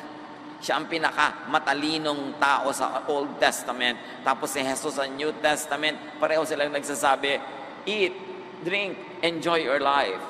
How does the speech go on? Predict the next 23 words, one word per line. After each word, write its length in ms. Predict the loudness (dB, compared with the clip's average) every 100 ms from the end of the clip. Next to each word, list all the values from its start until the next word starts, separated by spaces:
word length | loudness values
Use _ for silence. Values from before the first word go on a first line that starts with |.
| -10 -12 -8 -6
Hindi 320 | -4 0 2
bawal 480 | 6 6 6 4 2
yan 160 | 0
sa 80 | -2
Diyos. 560 | 0 0 0 -2 -6 -8 -2
Ang 160 | 0 0
nagpabawal 560 | 0 2 4 6 4 2
niyan, 240 | 0 0 0
the 240 | -4 -2
Greek 320 | -2 -2 -2
idea 480 | -2 0 0 2 2
of 160 | 2 2
Gnosticism, 1040 | 0 0 -4 -6 -4 -4 -2 -4 -4 -8 -10 -8
si 240 | -4 -4
Plato, 560 | 0 0 0 0 0 0 -4 -2
na 80 | 2
naka-influence 720 | 2 2 -2 -2 -2 0 0
sa 80 | 0
maraming 400 | 4 4 2 -2
Hudyo, 560 | -2 2 2 0 -4
sa 160 | -4 0
maraming 320 | 4 4 2
Kristiyano 800 | -4 -6 2 2 2 -2 -4 -2